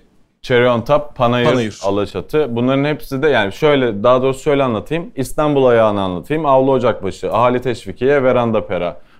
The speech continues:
Speaker 1: Alaçatı'da Veranda Alaçatı, Ahali Alaçatı,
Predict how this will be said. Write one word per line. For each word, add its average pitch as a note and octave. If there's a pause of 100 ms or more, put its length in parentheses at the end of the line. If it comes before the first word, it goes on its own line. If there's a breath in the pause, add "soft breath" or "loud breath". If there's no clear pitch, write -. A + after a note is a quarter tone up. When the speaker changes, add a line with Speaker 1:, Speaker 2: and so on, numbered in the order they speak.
Speaker 1:
Alaçatı'da A#2
Veranda B2
Alaçatı, G#2
Ahali A#2+
Alaçatı, G#2